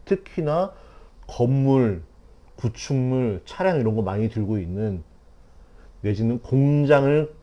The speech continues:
가지고 있는 어떤 제조업, 요런 데는 충격이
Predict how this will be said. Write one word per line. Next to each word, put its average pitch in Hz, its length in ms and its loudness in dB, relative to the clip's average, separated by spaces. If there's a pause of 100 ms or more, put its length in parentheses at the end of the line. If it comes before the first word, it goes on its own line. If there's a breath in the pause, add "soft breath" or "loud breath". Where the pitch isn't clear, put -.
(280)
가지고 120 380 0
있는 120 500 0 (300)
어떤 127 240 -4
제조업, 117 680 0 (720)
요런 131 240 2
데는 127 260 0
충격이 175 560 0